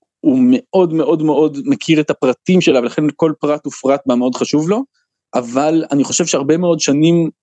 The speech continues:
בכנסת וסביב פוליטיקאים, בכנסת כאיש, אה, מגזר שלישי, עוד לפני שהוא חבר כנסת, לימדו אותו מאוד, אה, איך, איך פוליטיקה עובדת, ולכן צ-, צריך אגב גם לשים לב לזה שה-,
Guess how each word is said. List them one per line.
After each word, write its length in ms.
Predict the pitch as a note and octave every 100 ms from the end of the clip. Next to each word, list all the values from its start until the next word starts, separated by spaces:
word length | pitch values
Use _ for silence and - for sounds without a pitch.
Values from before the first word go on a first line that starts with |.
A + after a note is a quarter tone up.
| _
בכנסת 580 | B2+ - D#3 F3 F3+ D3
וסביב 400 | B2 - C3+ G3+
פוליטיקאים, 680 | F#3 D3+ C3+ C3 B2 A#2 A#2+
בכנסת 380 | A#2 - D3 D3+ -
כאיש, 720 | - B2+ B2 A#2+ C#3 C#3+ -
אה, 520 | D3 C#3 C#3 C3+ C3 B2 C3+
מגזר 260 | C3+ C#3
שלישי, 280 | - C3 A3+
עוד 100 | A#2
לפני 220 | - E3
שהוא 160 | D#3 C3
חבר 160 | A#2+ A2+
כנסת, 300 | C3 B2+ D#3+ - _ _ _ -
לימדו 320 | C#3 C#3 G3
אותו 200 | F#3+ E3
מאוד, 340 | D3 D#3+ D#3
אה, 260 | C#3+ C3+ C3
איך, 320 | A#2 - -
איך 120 | - -
פוליטיקה 420 | C#3 C#3 C3+ B2+
עובדת, 460 | A#2 A2+ C3 G2+ -
ולכן 480 | G#2+ G2+ - D3+ D3+ D3 C#3+ _ _ _ - -
צ-, 100 | B2
צריך 360 | - A#2+ C#3 E3+
אגב 260 | D3+ C#3+
גם 260 | C3+ C3 B2+ G#2+
לשים 260 | - B2+
לב 220 | B2+ C#3+ F3
לזה 320 | D3 A#2 G2+
שה-, 440 | - G#2 G#2 G2+